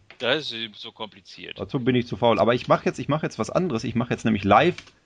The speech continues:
Speaker 2: verlinke ich das jetzt mal.
Speaker 1: Ja, verlinkt das mal live hier, der
Speaker 2: Auf
Speaker 1: Herr
Speaker 2: der
Speaker 1: Wespen.
Speaker 2: Facebook-Seite.
Speaker 1: Da kennt der nichts, da wird einfach mal live verlinkt.
Speaker 2: Halt, äh, bei YouTube ist er übrigens drei Minuten länger.
Speaker 1: Oh, uncut.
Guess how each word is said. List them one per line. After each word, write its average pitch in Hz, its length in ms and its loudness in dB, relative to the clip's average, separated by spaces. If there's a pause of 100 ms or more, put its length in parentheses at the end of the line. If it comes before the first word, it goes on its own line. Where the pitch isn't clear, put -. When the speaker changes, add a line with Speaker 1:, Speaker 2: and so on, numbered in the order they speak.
(360)
Speaker 2:
verlinke 131 460 0
ich 95 100 -6
das 90 200 -4
jetzt 82 200 -8
mal. 85 360 -2 (460)
Speaker 1:
Ja, 104 140 -12
verlinkt 113 400 -12
das 95 140 -14
mal 95 160 -12
live 90 340 -6
hier, 76 160 -14
der 85 80 -10
Speaker 2:
Auf 95 40 -10
Speaker 1:
Herr 98 60 -6
Speaker 2:
der 101 80 0
Speaker 1:
Wespen. 98 180 -2
Speaker 2:
Facebook-Seite. 95 840 -2 (360)
Speaker 1:
Da - 80 -16
kennt - 260 -4
der 107 140 -2
nichts, 113 500 -6
da 104 120 -4
wird 110 100 -4
einfach 117 240 -2
mal 110 280 2
live 117 340 0
verlinkt. 117 920 -8 (600)
Speaker 2:
Halt, 110 320 2
äh, 120 80 2
bei 107 160 6
YouTube 180 440 2
ist 185 100 0
er 202 60 2
übrigens 156 360 0
drei 131 280 2
Minuten 202 400 -4
länger. 139 380 -2 (420)
Speaker 1:
Oh, 147 380 -8 (220)
uncut. - 600 0